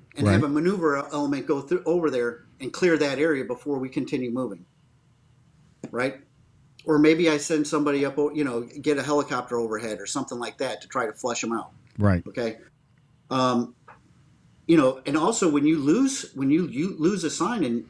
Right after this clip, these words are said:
Speaker 1: or when you're just try-, when you're trying to make up time, look, sometimes you're gonna jump track, you know? A lot of times if I know, if I see the track line and I see it's heading towards a road, a trail,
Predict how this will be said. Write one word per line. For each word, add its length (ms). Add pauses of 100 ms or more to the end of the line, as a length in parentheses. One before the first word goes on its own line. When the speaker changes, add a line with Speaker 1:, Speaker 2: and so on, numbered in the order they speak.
(120)
Speaker 1:
or 280
when 180
you're 100
just 200
try-, 300
when 200
you're 160
trying 240
to 60
make 240
up 160
time, 360 (540)
look, 240
sometimes 440
you're 100
gonna 140
jump 280
track, 360 (680)
you 80
know? 220 (380)
A 360
lot 160
of 60
times 260
if 100
I 140
know, 460 (240)
if 140
I 140
see 200
the 80
track 340
line 360 (1160)
and 120
I 80
see 300
it's 160
heading 320 (120)
towards 640 (320)
a 80
road, 460 (440)
a 40
trail, 640